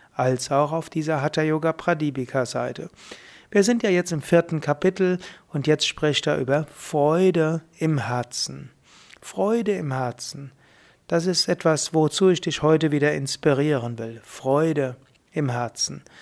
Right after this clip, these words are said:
Du musst nicht bis zu Samadhi warten, um Freude im Herzen zu spüren. Spüre es jetzt. Es mag sein, dass dir vieles durch den Kopf geht,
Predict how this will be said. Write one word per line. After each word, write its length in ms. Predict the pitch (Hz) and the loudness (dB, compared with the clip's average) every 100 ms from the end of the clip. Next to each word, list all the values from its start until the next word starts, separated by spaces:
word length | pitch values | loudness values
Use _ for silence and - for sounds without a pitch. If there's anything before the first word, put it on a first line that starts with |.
| - - | -20 -8
Du 100 | - | 2
musst 280 | 220 240 - | 4 4 2
nicht 160 | 208 | -2
bis 160 | - 196 | 0 0
zu 140 | - | 2
Samadhi 640 | 185 180 160 160 175 165 147 | 2 4 2 2 2 2 2
warten, 440 | 147 160 - 156 | 2 2 0 -4
um 140 | 143 | -4
Freude 420 | 127 143 135 143 139 | -4 2 4 4 0
im 100 | 123 | -2
Herzen 460 | 127 127 - 127 | -2 -4 -8 -12
zu 120 | - | -10
spüren. 520 | 127 - 143 117 113 113 _ | -12 -8 -6 -6 -8 -16 _
Spüre 500 | - - 214 202 202 | -16 -4 -2 0 0
es 280 | 202 - - _ - | -2 -8 -14 _ -6
jetzt. 580 | 135 110 - - - - - - - - - - - | -6 -6 -12 -12 -12 -16 -20 -20 -20 -20 -20 -20 -12
Es 140 | 185 | -6
mag 260 | 233 240 240 | 2 2 2
sein, 220 | 226 220 | 0 2
dass 160 | 226 214 | 2 2
dir 140 | 220 | 0
vieles 340 | 202 226 220 202 | 0 0 0 0
durch 200 | 208 - | -2 -2
den 200 | 202 - | -4 -2
Kopf 440 | - 202 - - | -2 -2 -4 -10
geht, 360 | 135 123 - | -6 -6 -10